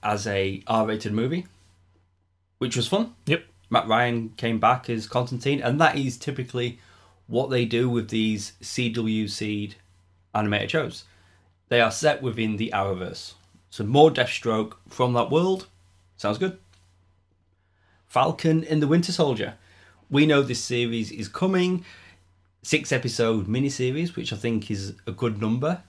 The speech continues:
Speaker 1: So they're gonna be, what, you reckon, at forty-five, fifty minutes? So about six hours per series.
Speaker 2: Yeah.
Speaker 1: It's like two Avengers movies.
Speaker 2: I mean,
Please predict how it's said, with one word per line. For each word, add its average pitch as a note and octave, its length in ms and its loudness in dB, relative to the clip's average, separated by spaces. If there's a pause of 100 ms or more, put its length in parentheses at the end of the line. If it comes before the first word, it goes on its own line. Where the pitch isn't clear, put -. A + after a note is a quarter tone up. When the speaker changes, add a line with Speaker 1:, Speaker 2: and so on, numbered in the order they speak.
(600)
Speaker 1:
So - 120 -6
they're A2 100 -2
gonna B2+ 200 0
be, A2+ 100 -2
what, A2+ 340 -2
you A#2+ 60 -6
reckon, G2 180 -6
at F#2+ 120 -12
forty-five, G#2+ 840 -2
fifty A2+ 280 -6
minutes? E3+ 500 -4 (880)
So G2+ 300 -4 (240)
about - 220 -20
six - 300 -10
hours G2 480 -4 (100)
per A2 140 -4
series. B2 560 -4 (140)
Speaker 2:
Yeah. C#3 400 2 (720)
Speaker 1:
It's - 80 -20
like - 140 -10
two A2+ 140 -4
Avengers A2+ 340 -2
movies. C#3 400 -2 (360)
Speaker 2:
I A2 60 -14
mean, G2+ 200 -12